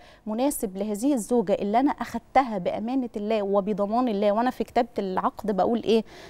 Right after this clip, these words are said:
إيه، فبقول إني عاهدت الله، فأنا وجودها معايا أو وجودي معاها بناء على عهد أو عقد بيني وبين ربنا سبحانه وتعالى ابتداءً.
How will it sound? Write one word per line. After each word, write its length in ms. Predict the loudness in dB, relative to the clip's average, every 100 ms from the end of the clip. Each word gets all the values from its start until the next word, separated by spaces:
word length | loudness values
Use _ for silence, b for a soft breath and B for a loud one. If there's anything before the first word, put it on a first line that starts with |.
| B
إيه، 180 | 2 2
فبقول 500 | 4 4 4 4 4
إني 300 | 6 8 8
عاهدت 520 | 4 0 0 -2 0
الله، 300 | -2 2 2 0 b b
فأنا 340 | -4 2 4 6
وجودها 460 | 4 2 2 2 0
معايا 400 | -2 2 2 4 2
أو 80 | 2
وجودي 300 | 2 2 4
معاها 440 | 2 2 0 2 0
بناء 440 | 0 -2 0 -2
على 220 | 0 0
عهد 440 | 2 2 0 0 -2 0
أو 200 | -2 0
عقد 300 | -2 -2 0
بيني 220 | 6 6
وبين 220 | 6 4 4
ربنا 300 | 2 2 2
سبحانه 280 | -2 0
وتعالى 240 | 2 2 2
ابتداءً. 420 | 0 0 -2 -2